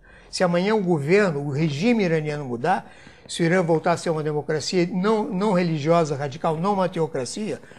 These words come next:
o exército iraniano continua tendo o seu papel, o seu exército profissional. A guarda do regime teocrático do Irã é a Guarda Nacional do Irã. Esta é a identificada com a teocracia radical do Islã. E, e, o, e o controle do programa nuclear do Irã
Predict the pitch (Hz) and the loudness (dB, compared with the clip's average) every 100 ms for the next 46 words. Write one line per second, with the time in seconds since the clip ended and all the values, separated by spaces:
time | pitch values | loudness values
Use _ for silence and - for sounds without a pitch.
0 | - - 196 190 131 175 190 - 180 175 | -20 0 4 4 6 4 4 2 2 2
1 | 208 262 226 214 208 - 285 277 - 302 | 2 -4 -4 -4 -6 -4 -6 -8 -6 -6
2 | 302 233 196 190 147 135 175 - 226 - | -4 -4 -4 -2 -2 -2 -4 -4 -10 -8
3 | - 262 160 123 - - - - - - | -6 -4 -4 -6 -8 -20 -20 -20 -10 -4
4 | 139 123 220 220 214 165 165 151 135 147 | -4 6 6 6 2 0 0 0 -2 -2
5 | 277 202 185 165 165 170 180 180 143 151 | -2 -2 -2 -2 2 4 4 2 -10 -4
6 | 139 160 135 - - - - 170 202 175 | 0 0 0 -10 -20 -20 2 6 6 6
7 | 185 208 202 196 202 190 202 208 156 - | 4 4 -4 -6 -6 -4 -4 -4 -6 -8
8 | - 196 277 196 - 190 190 185 180 165 | 2 4 4 2 -2 -2 2 2 2 2
9 | 185 - 170 - 226 240 147 - - - | 0 -4 -8 2 4 4 2 -6 -16 -6
10 | 185 208 190 196 185 165 151 - 196 170 | 0 2 2 0 -2 -2 -4 -2 0 0
11 | 160 139 - 170 175 180 143 110 - - | -2 -2 -2 -2 -2 -6 -8 -10 -16 -20
12 | - - 170 190 226 494 226 214 190 175 | -20 -2 4 6 6 4 4 4 2 0
13 | 170 175 143 - 233 269 196 170 170 156 | 0 0 -2 2 4 6 4 0 0 2
14 | 180 170 147 - 147 160 139 - 151 143 | 2 2 -2 -4 0 0 -2 -8 -8 -2
15 | 147 233 | 0 0